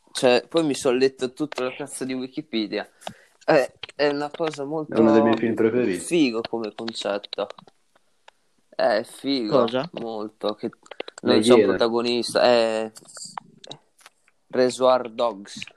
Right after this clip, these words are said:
Speaker 2: Poi fra
Speaker 3: Anche in
Speaker 2: cosa?
Speaker 3: un film di Verdone non c'è il protagonista.
Speaker 2: Eh.
Speaker 1: Eh, sono tipo
Speaker 2: No, però in
Speaker 1: sei
Speaker 2: Verdone ci sono tipo
Speaker 1: personaggi,
Speaker 2: tre
Speaker 1: poi alla fine
Speaker 2: scene.
Speaker 1: sono cinque,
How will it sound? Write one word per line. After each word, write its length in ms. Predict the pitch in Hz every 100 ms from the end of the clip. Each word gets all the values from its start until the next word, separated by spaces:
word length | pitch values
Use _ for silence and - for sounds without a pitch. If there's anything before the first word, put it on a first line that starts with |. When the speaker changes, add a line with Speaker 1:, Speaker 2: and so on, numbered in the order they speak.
| _ - _ - _ _ - - - - -
Speaker 2:
Poi 160 | 101
fra 140 | - 101
Speaker 3:
Anche 60 | -
in 60 | 104
Speaker 2:
cosa? 200 | 104 135
Speaker 3:
un 80 | 139
film 220 | 147 139
di 80 | 135
Verdone 760 | 170 151 120 113 113 107 110
non 160 | 110 113
c'è 140 | 117
il 80 | 107
protagonista. 680 | 110 110 107 107 104 _ 156 _ _ _ _ _ _ -
Speaker 2:
Eh. 160 | 98 - - _ _ - - - - _ _ _ - - - - _ - _ _
Speaker 1:
Eh, 200 | 117 117 -
sono 240 | - 117
tipo 380 | 127 123 123 117
Speaker 2:
No, 180 | 95 -
però 160 | 104
in 60 | 110
Speaker 1:
sei 120 | 104
Speaker 2:
Verdone 340 | 107 117 117 104
ci 120 | 107
sono 240 | - 98
tipo 220 | 98 104 98
Speaker 1:
personaggi, 600 | 98 - 101 98 90 98
Speaker 2:
tre 180 | 101 110
Speaker 1:
poi 120 | 101
alla 120 | 95
fine 80 | 95 90
Speaker 2:
scene. 160 | 87
Speaker 1:
sono 460 | - 113 107 101 -
cinque, 800 | - 131 131 123 - 110 - _